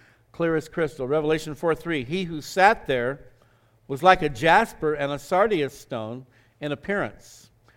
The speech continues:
and there was a rainbow around the throne in appearance like an emerald." Okay, finally, verse twelve.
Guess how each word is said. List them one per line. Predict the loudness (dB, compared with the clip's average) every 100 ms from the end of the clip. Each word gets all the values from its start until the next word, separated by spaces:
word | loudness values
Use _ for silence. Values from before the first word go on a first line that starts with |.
| _ -8
and | -2
there | 0
was | 0
a | -4
rainbow | -2 0 0 0 0 0 0
around | -2 -2 -4
the | -8
throne | -10 -6 -4 -4 -8 -12 _ _ _ _
in | -10 -6
appearance | -6 -6 -6 -4 -6 -12 -20 _ _ _ _ _ -8
like | -6 -6
an | -10 -10
emerald." | -8 -8 -10 -14 -20 _ _ _ _ _ _ _ _ _ _ _ _ _ _ _ _ _ _ _ _ _
Okay, | -6 -4
finally, | 0 0 0
verse | -2 -6 -8
twelve. | -10 -4 0 0 -2